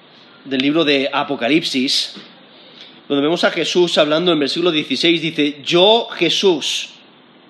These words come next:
he enviado mi ángel para daros testimonio de estas cosas en las iglesias. Yo soy la raíz y el linaje de David,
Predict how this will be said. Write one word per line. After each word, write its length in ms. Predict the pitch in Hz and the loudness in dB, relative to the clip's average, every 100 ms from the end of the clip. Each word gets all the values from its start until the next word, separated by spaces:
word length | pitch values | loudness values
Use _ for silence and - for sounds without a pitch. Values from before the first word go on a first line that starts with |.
| - - - - | -20 -20 -20 0
he 220 | 214 233 | 4 6
enviado 640 | 233 185 208 202 208 208 | 6 2 2 4 4 2
mi 180 | 185 180 | 2 2
ángel 540 | 170 185 - 151 131 | 2 2 0 -2 -2
para 240 | 135 147 139 | 0 2 2
daros 260 | 160 208 | 0 0
testimonio 540 | - 180 156 156 202 175 | 0 0 0 0 2 2
de 80 | 180 | 0
estas 320 | 185 160 - | 0 -2 -2
cosas 600 | 190 196 160 139 - - - - - | -2 0 0 0 -4 -10 -18 -20 0
en 240 | 196 196 | 2 4
las 220 | 185 160 | 2 0
iglesias. 800 | 165 156 165 165 143 117 - - - - - - 143 | -2 -2 -2 -2 -4 -4 -8 -12 -20 -20 -20 -18 -2
Yo 280 | 170 254 285 | 4 6 6
soy 480 | - 285 349 185 - - | 6 8 8 4 -4 -8
la 240 | 185 214 202 | 2 4 4
raíz 460 | 185 180 185 143 - - - | 4 4 4 0 -6 -20 -6
y 80 | 180 | 2
el 100 | 196 | 4
linaje 460 | 190 180 180 - 175 | 4 4 2 4 2
de 80 | 160 | 2
David, 320 | 151 143 | 2 2